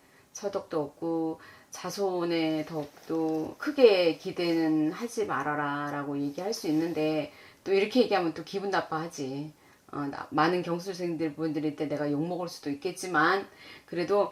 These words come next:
숙이셔라. 그러면은 처복 볼 수 있어. 자존심 버려.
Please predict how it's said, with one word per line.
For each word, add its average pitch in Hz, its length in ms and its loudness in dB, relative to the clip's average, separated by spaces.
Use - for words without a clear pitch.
숙이셔라. 392 920 6
그러면은 220 1000 4
처복 403 400 6
볼 220 140 10
수 240 160 2
있어. 170 680 4
자존심 254 460 6
버려. 160 720 4